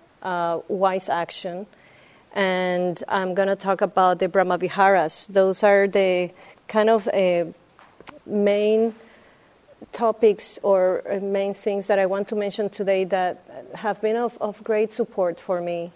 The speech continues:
in, when I, when I think and reflect on actions taken in my life. Um, so when we talk about integrity,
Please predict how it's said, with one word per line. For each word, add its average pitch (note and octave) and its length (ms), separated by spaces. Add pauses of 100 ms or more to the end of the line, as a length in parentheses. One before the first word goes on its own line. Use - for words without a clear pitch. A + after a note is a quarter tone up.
(140)
in, F3 600 (280)
when F#3 260
I, F3+ 140
when F#3 240
I F3+ 100
think G3 380
and F#3+ 120
reflect F3 560
on F3+ 480
actions F3+ 540
taken F3 320
in F3 100
my E3+ 140
life. E3+ 360 (180)
Um, F3+ 320 (4000)
so - 540
when B3+ 220
we C4 140
talk D#4+ 580
about C#4+ 340
integrity, A3+ 840